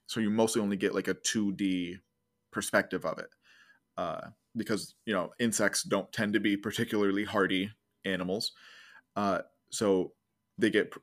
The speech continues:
smushed, and you only get to see the top and or bottom of the insect at a time. With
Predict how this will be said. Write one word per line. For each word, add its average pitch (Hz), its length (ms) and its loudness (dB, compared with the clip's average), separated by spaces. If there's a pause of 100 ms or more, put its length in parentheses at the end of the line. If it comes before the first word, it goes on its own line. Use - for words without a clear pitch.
smushed, - 560 0 (280)
and 107 120 0
you 113 100 6
only 113 160 4
get 107 160 2
to 101 80 -8
see 110 220 0
the 98 120 0
top 104 400 -2
and 107 140 0
or 95 140 4
bottom 90 500 0 (320)
of 95 140 2
the 98 140 6
insect 95 360 -2
at 90 120 0
a - 60 -10
time. - 340 -6 (920)
With 101 260 2